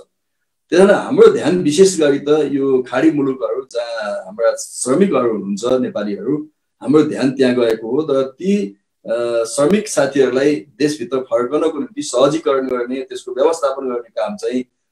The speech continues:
परराष्ट्र मन्त्रालय, श्रम मन्त्रालयको हो। पर्यटन मन्त्रालयले खालि उहाँहरूले दिएको सेड्युलमा, अ, नेपालमा फ्लाइट अनुमति दिने मात्रै हो। हाम्रो पर्यटन मन्त्रालयको काम त्यही हो, हाम्रो चाहिँ नि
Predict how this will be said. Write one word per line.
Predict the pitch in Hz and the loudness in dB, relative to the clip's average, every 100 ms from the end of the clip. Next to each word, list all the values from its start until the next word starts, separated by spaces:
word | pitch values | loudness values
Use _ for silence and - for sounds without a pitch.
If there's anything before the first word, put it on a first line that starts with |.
| - | -4
परराष्ट्र | 127 127 - 127 | 0 0 0 0
मन्त्रालय, | 120 117 113 110 113 131 | 0 0 0 0 2 0
श्रम | 127 139 147 | 0 2 4
मन्त्रालयको | 143 127 123 117 110 104 104 | 4 2 0 0 -2 -4 -6
हो। | 101 127 - _ _ _ _ _ | 0 0 0 _ _ _ _ _
पर्यटन | 151 185 202 185 | 4 6 4 0
मन्त्रालयले | 160 160 156 151 175 | -2 -2 0 0 0
खालि | 190 156 208 | -2 0 -2
उहाँहरूले | 214 165 160 175 170 | 0 0 0 2 0
दिएको | - 151 147 151 156 151 127 113 110 110 107 107 104 | -2 -2 0 -2 0 2 0 0 -10 -20 -20 -20 -14
सेड्युलमा, | - 156 147 120 117 151 - _ _ _ | 4 6 6 4 -2 -8 -10 _ _ _
अ, | - 110 113 113 120 | -12 -6 -4 -4 -2
नेपालमा | 139 147 147 151 165 - - _ _ | 0 2 2 2 -2 -6 -12 _ _
फ्लाइट | - 151 160 - | 0 2 2 0
अनुमति | 151 156 151 | 2 2 2
दिने | 156 160 | 2 2
मात्रै | 160 160 165 | 0 0 2
हो। | 113 - _ _ | 2 0 _ _
हाम्रो | 98 131 | -4 -2
पर्यटन | 127 139 135 139 | 0 0 0 -2
मन्त्रालयको | 139 131 127 127 120 | -4 -2 -2 -2 -2
काम | 120 120 | -2 -4
त्यही | 123 120 | -2 -2
हो, | 101 - _ | -2 -8 _
हाम्रो | 107 127 123 | -2 0 0
चाहिँ | 120 | -2
नि | 123 | -6